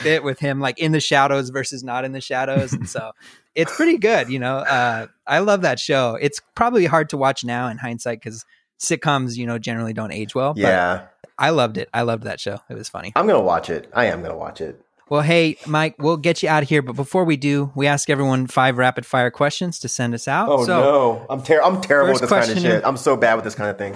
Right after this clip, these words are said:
Speaker 2: Go ahead.
Speaker 1: <laughs> First question here, Mike. If you could be on any reality T V show, or you had to be on a reality T V show, which one would you choose?
Speaker 2: Oh, I can't, fuck, I can't think of the name of it. There's this show, it was on M T V, not M T V, on Netflix,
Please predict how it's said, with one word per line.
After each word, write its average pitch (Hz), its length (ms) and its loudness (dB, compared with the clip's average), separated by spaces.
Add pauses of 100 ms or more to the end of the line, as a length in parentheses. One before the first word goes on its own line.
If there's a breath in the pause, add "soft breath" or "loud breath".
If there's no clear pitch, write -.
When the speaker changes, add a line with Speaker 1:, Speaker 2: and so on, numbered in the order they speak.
(120)
Speaker 2:
Go 127 100 2
ahead. 113 320 2 (260)
Speaker 1:
<laughs> - 120 0 (420 loud breath)
First 196 280 0
question 190 340 0
here, 170 180 2
Mike. 156 360 0 (140)
If 131 180 -2
you 151 120 0
could 147 160 -2
be 151 260 2 (180)
on 131 180 0
any 143 220 -2
reality 131 500 2
T 143 220 -6
V 135 140 -2
show, 107 480 -4
or 135 60 -6
you 117 140 -4
had 175 240 0
to 151 60 -6
be 135 120 0
on 120 80 0
a 117 40 -2
reality 113 400 -6
T 110 140 -10
V 110 100 -6
show, 107 300 -4
which 113 200 -8
one 117 100 -4
would 110 140 -8
you - 60 -14
choose? - 400 -8 (120)
Speaker 2:
Oh, 180 260 0
I 147 120 2
can't, - 380 -2
fuck, 247 300 0
I 165 40 4
can't 226 220 0
think 208 100 0
of 196 80 -2
the 202 40 4
name 226 100 2
of 175 100 2
it. 139 120 0
There's 175 180 2
this 190 160 0
show, 214 520 2
it 175 60 2
was 175 140 2
on 190 200 2
M 196 160 0
T 190 160 -6
V, 160 480 -4
not 165 160 2
M 156 100 2
T 139 100 -6
V, 123 240 -2
on 123 240 0
Netflix, 151 540 0